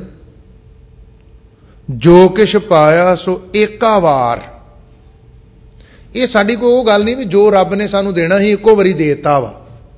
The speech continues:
ਇਹਦਾ ਮਤਲਬ ਇਹ ਨਹੀਂ ਗਾ। "ਜੋ ਕਿਛ ਪਾਇਆ ਸੋ ਏਕਾ ਵਾਰ", ਐਸ ਸ੍ਰਿਸ਼ਟੀ ਵਿੱਚ ਜੋ ਕੁਝ ਉਹਨੇ ਪੈਦਾ ਕਰਨਾ ਸੀ, ਜੋ ਮਰਿਆਦਾ ਉਹਨੇ ਬਣਾਉਣੀ ਸੀ, ਉਹਨੇ ਇੱਕੋ ਵਾਰੀ ਬਣਾਤੀ ਆ।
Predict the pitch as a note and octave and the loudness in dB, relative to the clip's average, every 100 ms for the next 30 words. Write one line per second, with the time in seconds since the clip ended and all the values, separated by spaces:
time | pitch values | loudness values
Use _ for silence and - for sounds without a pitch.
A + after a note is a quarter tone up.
0 | - G3 G3+ G3 G3+ G3+ G3+ G3+ E3 - | -4 -2 0 0 4 4 4 2 -2 -6
1 | - - - - - - - C3+ A2+ D#3+ | -14 -20 -20 -20 -20 -20 -20 -10 0 0
2 | D#3+ G3 G#3 C#3+ C#3 G3 C#4+ - - - | 0 -2 -2 0 2 2 2 -4 -16 -20
3 | - - - - - _ - G#3+ A3 A#3 | -20 -20 -20 -20 -20 _ -2 0 2 2
4 | B3 B3 A#3+ G3 C#3+ G#2+ - - - - | 0 2 2 4 2 0 -6 -14 -20 -20
5 | - _ - - - F#3+ G#3 B3 C4 B3+ | -20 _ -20 -20 -4 0 4 4 2 -2
6 | - F3 E3+ E3 - B3 C4 A#3+ A#3 A3 | -6 -2 -2 -4 -6 -4 0 2 0 -2
7 | D3+ F#3 G#3 B3+ C4+ B3+ B3+ B3+ G3 D#3+ | 2 2 4 2 2 0 2 0 0 2
8 | F3+ F#3+ D#3 C3+ E3 F3+ F#3 C#3 F3+ G3+ | 2 2 -2 -2 -4 -2 -4 0 2 2
9 | F3 D#3 C#3+ D3 D3+ F#3+ G3+ G3+ G#3 E3 | 2 -2 0 2 4 4 4 2 -2 -2
10 | E3 G3 A3 C4 D4+ - F#4 F#4 D4 B3+ | -2 -2 -2 -4 -6 -2 2 2 4 4
11 | D4 A#3+ G#3 G3 A3+ - B3+ G3+ E2 | 4 4 4 4 2 0 -4 -4 -8